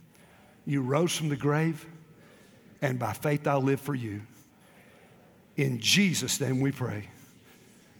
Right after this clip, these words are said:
And all God's people said, somebody give God some praise in the house. Now, some of you are stuck on the bed of nails,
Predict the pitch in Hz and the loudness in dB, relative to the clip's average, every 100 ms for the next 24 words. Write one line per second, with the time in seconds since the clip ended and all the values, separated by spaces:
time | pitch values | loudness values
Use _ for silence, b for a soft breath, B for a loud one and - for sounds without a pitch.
0 | - 113 131 139 143 143 - 156 143 156 | -8 -4 -2 0 2 0 0 -2 -2 -4
1 | - 113 104 - - B B B B - | -4 -6 -10 -14 -20 B B B B -4
2 | - 160 139 120 120 - 135 120 147 127 | 0 2 2 0 2 0 -2 -4 -2 0
3 | 123 - 117 - 156 147 127 - - - | 0 0 2 2 2 2 0 -2 -2 -2
4 | 151 139 117 135 - - - - - - | 0 0 2 0 0 -4 -4 -4 -4 -4
5 | - - - - 160 196 160 120 - - | -4 -4 -6 0 4 4 2 -2 -4 -4
6 | - - - - - - - - - - | -4 -4 -6 -6 -6 -6 -6 -6 -6 -6
7 | - - - - - - - - - - | -6 -6 -6 -8 -8 -6 -6 -8 -8 -8
8 | - - - - - - - - - - | -6 -8 -8 -8 -8 -8 -8 -8 -8 -8
9 | - - - 285 285 254 254 277 233 - | -8 4 8 10 10 8 8 8 6 6
10 | - 269 - 240 220 175 214 214 202 175 | 8 8 6 6 6 8 6 6 4 4
11 | 131 117 - | 2 -2 -6